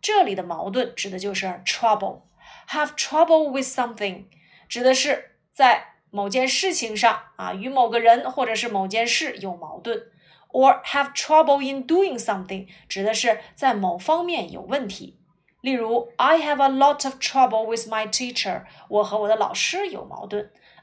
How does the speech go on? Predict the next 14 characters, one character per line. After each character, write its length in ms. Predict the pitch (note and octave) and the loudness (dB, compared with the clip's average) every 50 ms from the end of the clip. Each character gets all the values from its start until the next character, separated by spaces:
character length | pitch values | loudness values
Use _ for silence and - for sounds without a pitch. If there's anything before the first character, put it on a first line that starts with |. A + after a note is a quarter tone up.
| _ | _
I 260 | - A3+ A#3+ B3+ C4 C#4 | -6 -2 -2 0 0 0
have 180 | C4+ C4 C4 | 0 -2 -2
trouble 540 | - - - - C#4+ C#4+ C#4 G#3+ A3 A3 A3 | -4 -6 -4 0 0 0 2 2 2 0 0
in 220 | - B3 A#3 A#3 | -4 -6 -8 -8
spelling， 680 | A#3 - - - B3+ C4 B3 G#3 F#3+ F#3 F3 E3+ - - - - - - | -8 -8 -4 0 0 2 2 2 0 -2 -6 -14 -16 -20 -20 -20 -18 -10
我 140 | - G3 G3 | -8 -6 -4
在 180 | G3 G#3+ G3 | -2 -4 -4
拼 340 | F#3+ - - D#4 F4+ F#4+ F#4+ | -4 -8 -8 -8 -6 -6 -6
写 180 | F4+ - - - | -6 -8 -10 -12
方 240 | - - G#3 G3+ G3 | -8 -8 -8 -6 -6
面 300 | G3 G3 - - - _ _ | -6 -8 -8 -10 -16 _ _
有 160 | - F#3+ - | -20 -18 -16
问 240 | - - G#3+ G3+ G3+ | -12 -12 -12 -12 -12
题。 340 | F#3+ - - - - _ | -18 -18 -18 -20 -20 _